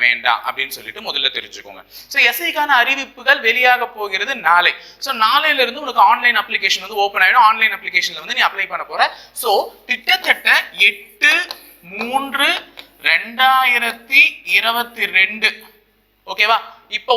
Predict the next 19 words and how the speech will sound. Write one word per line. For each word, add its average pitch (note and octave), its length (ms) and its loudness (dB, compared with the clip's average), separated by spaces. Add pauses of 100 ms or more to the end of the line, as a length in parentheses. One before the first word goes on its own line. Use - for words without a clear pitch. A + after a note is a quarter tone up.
ஓப்பன் D4 240 4
ஆகிற A#3+ 200 4
அப்ளிகேஷன் B3 480 -4
உனக்கு A3+ 220 -10
முடிய C4 220 2 (100)
போறது A3+ 320 0 (320)
ஏழு B3+ 360 2 (380)
நாலு A3+ 520 4 (220)
ரெண்டாயிரத்தி G#3 880 0 (160)
இருபத்தி G3 420 -4 (120)
ரெண்டு. F#3 260 2 (580)
ஆக D4+ 240 6 (100)
மொத்தம் B3 520 -4
உனக்கு G#3+ 300 -6
இருக்கக்கூடியது A3+ 640 -4 (160)
முப்பத்தி C4 560 -2 (160)
ஓரு D3 240 -6 (120)
நாட்கள், D#3+ 460 -2 (440)
தேர்ட்டி A3+ 260 0